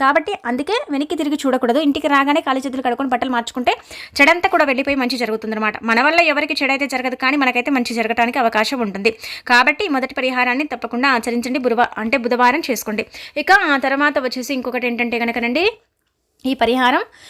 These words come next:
మనకు అంటే చాలా వరకు కూడా అండి మనకు ధన సమస్య వస్తూ ఉంటుంది. చాలా డబ్బు సంపాదిస్తామండి, మా ఇంట్లో నలుగురం కష్టపడతాం, మా ఇంట్లో మేమిద్దరం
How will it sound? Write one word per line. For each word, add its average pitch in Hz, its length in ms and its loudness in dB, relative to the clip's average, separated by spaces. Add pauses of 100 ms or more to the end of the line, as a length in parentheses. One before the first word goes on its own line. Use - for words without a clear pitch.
(260)
మనకు 240 260 2 (180)
అంటే 233 140 -2 (100)
చాలా 240 300 2
వరకు 254 240 0
కూడా 233 160 0
అండి 226 140 2 (200)
మనకు 220 280 -2
ధన 233 220 0
సమస్య 285 300 0
వస్తూ 220 280 -4
ఉంటుంది. 208 260 -6 (140)
చాలా 226 320 2
డబ్బు 254 220 0
సంపాదిస్తామండి, 233 720 -2 (100)
మా 226 140 0
ఇంట్లో 220 300 -2
నలుగురం 247 280 0 (160)
కష్టపడతాం, 220 520 -4
మా 220 120 0
ఇంట్లో 240 220 0
మేమిద్దరం 233 340 0